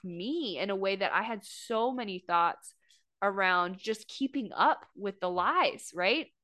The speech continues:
So once I was fully honest, it literally felt like I had a fifty pound weight off of my shoulders of, like, "Oh, I can breathe," right? Like, this is it. I'm no longer being tormented by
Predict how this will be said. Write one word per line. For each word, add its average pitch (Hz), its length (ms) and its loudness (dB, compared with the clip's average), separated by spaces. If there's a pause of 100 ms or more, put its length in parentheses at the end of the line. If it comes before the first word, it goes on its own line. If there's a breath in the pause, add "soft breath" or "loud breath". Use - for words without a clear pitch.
(480)
So 190 480 4 (560 soft breath)
once 233 300 0
I 262 120 4
was 214 200 0
fully 214 440 -2
honest, 175 560 -2
it 185 140 -4
literally 214 380 0
felt 185 340 2
like 165 380 0
I 185 60 -4
had 170 440 2
a 185 80 -6
fifty 190 380 -10
pound 165 300 -4
weight 156 340 -6
off 156 240 -4
of 165 160 -16
my 104 120 -14
shoulders 131 680 -10 (160)
of, 196 140 -6
like, 180 260 -2
"Oh, 214 280 -4 (120)
I 214 60 -14
can 202 160 -6
breathe," 196 560 -2
right? 208 380 6
Like, 202 260 4
this 220 200 0
is 214 280 0 (880 soft breath)
it. 208 200 2
I'm 220 200 2
no 214 140 2
longer 208 380 0
being 185 260 -4
tormented 185 800 -6
by 165 600 0